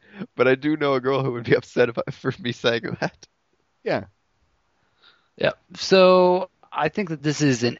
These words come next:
Speaker 3: excellent avenue to pursue, and you should go for it, Tom.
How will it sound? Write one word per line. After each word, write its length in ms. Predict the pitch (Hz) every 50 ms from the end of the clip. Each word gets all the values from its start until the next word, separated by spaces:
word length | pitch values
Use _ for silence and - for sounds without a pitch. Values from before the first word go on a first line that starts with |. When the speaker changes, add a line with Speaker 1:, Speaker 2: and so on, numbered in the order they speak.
| _ -
Speaker 3:
excellent 400 | - 185 - - - 175 175 175
avenue 500 | 190 - 147 135 139 139 135 135 131 123
to 140 | - - 139
pursue, 680 | - - 120 - - - - 139 135 135 135 131 135 - _ _ _ _ _ _ _ _ _ _ _
and 560 | - - 120 113 113 113 113 110 110 110 110
you 60 | 107 104
should 240 | - 123 113 -
go 140 | - 214 -
for 180 | 107 - 131 -
it, 80 | -
Tom. 240 | - - 135 135 -